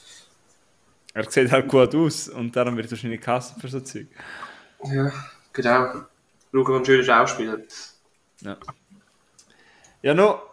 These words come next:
Speaker 1: ähm, äh, apropos schöne Schauspieler, ich habe einen kleinen Keimtipp übrigens, einen Film, den nicht viele Leute kennen, auch mit schönen Schauspielern.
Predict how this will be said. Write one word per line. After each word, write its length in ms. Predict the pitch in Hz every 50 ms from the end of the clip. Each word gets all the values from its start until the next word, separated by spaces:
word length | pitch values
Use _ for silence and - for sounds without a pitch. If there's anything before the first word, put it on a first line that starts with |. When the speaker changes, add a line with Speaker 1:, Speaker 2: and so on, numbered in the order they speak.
| _ _ _ _ _ _ _ _ _ _ -
Speaker 1:
ähm, 460 | 135 143 147 147 147 151 151 147 - - _ _ _ _ _ _ _ _ _ _ _ -
äh, 340 | 135 139 143 143 147 151 151 - - -
apropos 480 | - 151 - 156 165 160 151 156 151 -
schöne 240 | - 160 160 160
Schauspieler, 560 | 156 160 160 156 185 220 - - 180 180 185 170
ich 120 | 170 151
habe 240 | 147 143 143 139 - - -
einen 260 | - 131 131 131 131
kleinen 360 | - - 147 143 143 135 -
Keimtipp 640 | - - 139 143 170 202 233 - - 208 220 208 -
übrigens, 420 | 196 202 220 254 220 220 226 -
einen 80 | 180 156
Film, 200 | 147 - 156 151
den 100 | 151 147
nicht 160 | 156 170 160
viele 160 | - 180 175
Leute 140 | 180 185 180
kennen, 300 | 185 - 170 165 170 165
auch 180 | - 139 151 165
mit 200 | 175 170 170 -
schönen 220 | 156 147 143 139
Schauspielern. 520 | - 156 127 123 123 - - - 110 -